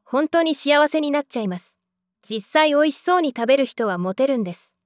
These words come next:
美味しそうに食べるには、マナーが必要です。すごい美人女優さんが食レポをして、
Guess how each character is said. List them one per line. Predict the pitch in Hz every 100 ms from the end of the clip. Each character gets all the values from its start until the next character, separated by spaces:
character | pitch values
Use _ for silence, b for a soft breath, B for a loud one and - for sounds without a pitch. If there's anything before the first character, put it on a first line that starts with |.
| _ _ _ _
美 | 262
味 | 320
し | -
そ | 339 349
う |
に | 277 220
食 | 214
べ | 254
る | 254
に | 208
は、 | 180 175 _ _ _ -
マ | 277
ナ | 349 339
ー |
が | 233 185
必 | - 214
要 | 208 196
で | 185
す。 | - - _ _ _ _
す | - 262
ご | 262 370
い | 339
美 | 294
人 | 277 339
女 | 311
優 | 330 277
さ | 247 226
ん |
が | 196
食 | 185 208 196
レ | 262
ポ | 262 254
を | 240
し | -
て、 | 214